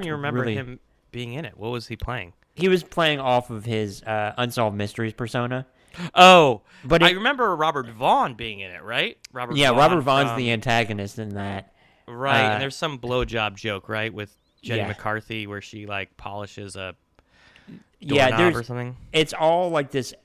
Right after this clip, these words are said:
Speaker 2: innuendo stuff that the joke is that it's literal. Uh,
Speaker 1: Right. Well, that's
Speaker 2: and
Speaker 1: their
Speaker 2: so,
Speaker 1: thing.
Speaker 2: yeah, and
Speaker 1: The
Speaker 2: so there are multiple versions, uh, of that joke, and that, that was the, the capper, was the polishing the doorknob joke.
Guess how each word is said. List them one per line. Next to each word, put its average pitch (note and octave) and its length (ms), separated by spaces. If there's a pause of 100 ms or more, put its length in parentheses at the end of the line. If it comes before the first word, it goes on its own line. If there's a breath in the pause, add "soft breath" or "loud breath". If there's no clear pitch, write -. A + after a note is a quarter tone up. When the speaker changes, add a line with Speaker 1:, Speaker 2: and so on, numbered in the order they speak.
(120)
Speaker 2:
innuendo C3 540
stuff B2+ 420
that G#2+ 120
the A#2 80
joke A2+ 320
is A2+ 160
that G#2 120
it's G#2 160
literal. A2+ 560 (920 soft breath)
Uh, A2 220
Speaker 1:
Right. A2 340
Well, B3+ 100
that's D#4 180
Speaker 2:
and C3 80
Speaker 1:
their A2+ 60
Speaker 2:
so, D3 100
Speaker 1:
thing. G#2+ 260 (220)
Speaker 2:
yeah, D3 240
and B2+ 100
Speaker 1:
The G#2 40
Speaker 2:
so G3 60
there F3 140
are D3 40
multiple C#3 480
versions, A#2 540
uh, C3 260
of B2 240
that C3 220
joke, C#3+ 420 (460 soft breath)
and A#2+ 220
that, A#2 260 (120)
that B2 160
was A2+ 200
the, G#2 320
the A2 140
capper, G#2 680
was G#2+ 300
the G#2 340
polishing G2+ 380
the F#2+ 60
doorknob G2 400
joke. G2+ 220